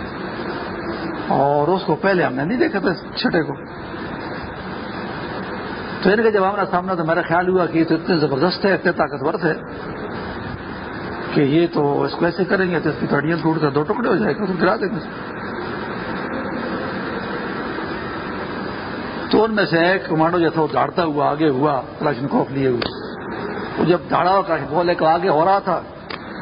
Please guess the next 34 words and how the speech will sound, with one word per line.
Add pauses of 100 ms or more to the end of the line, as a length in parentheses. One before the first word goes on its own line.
(500)
اب
وہ
داڑ
پوری
نہیں
کر
رہا
تھا
کلاشنکوف
کو،
اس
نے
پکڑا
ہی
نہیں
تھا
کہ
اس
آدمی
نے،
ہم
سمجھے
ہی
نہیں
کہ
کلاشنکوف
سے
چھینی
ہوئی (1080)
آج (100)
کے
گردن
پر
ہوا۔